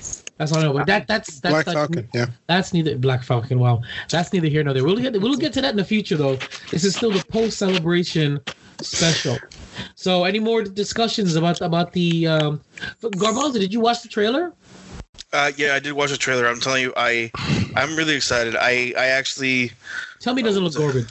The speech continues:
Speaker 1: gorgeous. Tell me it doesn't look gorgeous.
Speaker 3: It, it looks amazing, and I can't wait to watch it on my four K T V on Disney Plus, which I'm gonna get no matter what. It's gonna be.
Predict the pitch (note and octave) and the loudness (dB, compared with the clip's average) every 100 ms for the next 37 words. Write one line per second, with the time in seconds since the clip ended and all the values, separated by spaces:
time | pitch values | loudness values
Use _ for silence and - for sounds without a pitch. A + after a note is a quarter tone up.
0 | - E3+ C#3+ B2 B2 - G#3 G3 E3+ C3+ | -4 2 2 2 -4 -2 0 2 2 0
1 | C3+ A#2 A#2 - - - - - D#3 D#3 | 0 2 0 -2 -12 -10 -8 -2 0 0
2 | C#3+ A#2+ C3+ D3 B2+ B2 C#3+ B2 A2+ A2 | 0 0 0 2 0 0 0 2 0 0
3 | C#3 C3 B2+ A#2+ A#2 A#2+ A2+ B2 A2 A2+ | 0 0 0 0 0 0 0 -2 0 0
4 | A2+ A2 A#2 F#2 - - - - - A2+ | 0 0 0 -2 -6 -10 -6 -8 -2 0
5 | A#2 A#2 A2 A2 B2+ G2+ - - - - | 0 0 -2 -2 0 0 0 -4 -8 -12
6 | - - A2+ - B2+ A#2+ B2 A2 B2 A#2+ | -6 -2 0 2 0 -2 -4 0 0 -2
7 | E2+ A#2 A#2 G#2+ G#2 A2+ G#2 - _ - | -4 -2 0 0 0 0 0 -2 _ -4
8 | A#2 - A2+ A#2 A2 A2 | -2 -2 -2 0 0 0